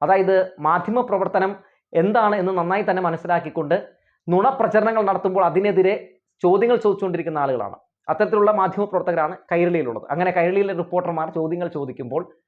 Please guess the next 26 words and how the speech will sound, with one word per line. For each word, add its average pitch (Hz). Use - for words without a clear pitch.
പലപ്പോഴും 170
നമ്മുടെ 151
പ്രതിപക്ഷ 151
നേതാവ് 151
അസഹിഷ്ണുത 175
പൂണ്ട് 151
ഇങ്ങനെ 175
കിടന്ന് 165
ഇങ്ങനെ 180
നുഴയുന്ന 180
നമ്മൾ 170
പല 160
ദൃശ്യങ്ങളും 151
കണ്ടിട്ടുള്ളതാണ്. 135
അല്ലെങ്കിലും, 170
ആ, 143
ഒരു 170
വാർത്താ 165
സമ്മേളനമൊക്കെ 180
വിളിക്കുമ്പോൾ 160
സതീശൻ്റെ 180
ഒരു 175
പ്രത്യേക 175
രീതിയിലുള്ള 165
ഒരു 156
ആക്ഷേപിക്കലുണ്ടല്ലോ. 143